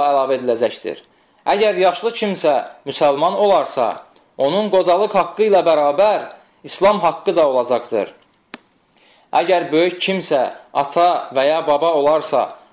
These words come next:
o zaman haqq daha da böyük olar. Hətta əgər yaşlı kimsə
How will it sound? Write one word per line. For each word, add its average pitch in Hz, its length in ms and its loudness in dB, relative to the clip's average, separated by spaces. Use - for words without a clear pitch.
o 170 120 2
zaman 170 420 0
haqq - 360 -4
daha 160 240 2
da 143 140 0
böyük 123 260 0
olar. 107 300 0
Hətta 160 640 0
əgər 185 400 2
yaşlı 185 420 2
kimsə 165 400 -2